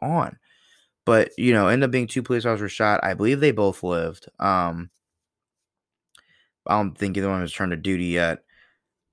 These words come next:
Um, but, yeah, that, I had to go on a small rant about the, uh, about the curfew. Uh, sorry about that.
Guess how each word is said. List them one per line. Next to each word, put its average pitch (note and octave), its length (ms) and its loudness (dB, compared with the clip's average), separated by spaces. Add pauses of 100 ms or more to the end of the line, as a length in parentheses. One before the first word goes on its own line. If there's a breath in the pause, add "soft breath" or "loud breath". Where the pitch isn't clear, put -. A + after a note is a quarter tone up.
(120)
Um, G1+ 560 -2 (1400)
but, G2 400 0 (1400 soft breath)
yeah, E2 240 -2 (100)
that, G2+ 260 0
I G2+ 120 2
had G#2 80 4
to G#2 60 2
go G2+ 140 2
on F#2+ 60 2
a F2+ 40 -4
small F#2+ 340 0
rant E2+ 380 -4
about E2+ 340 -4
the, E2+ 260 -6
uh, D#2+ 200 -6
about E2+ 240 -6
the - 60 -16
curfew. E2 540 -4 (140)
Uh, F2 120 -8
sorry F2+ 240 0
about E2 280 -2
that. F#2 340 2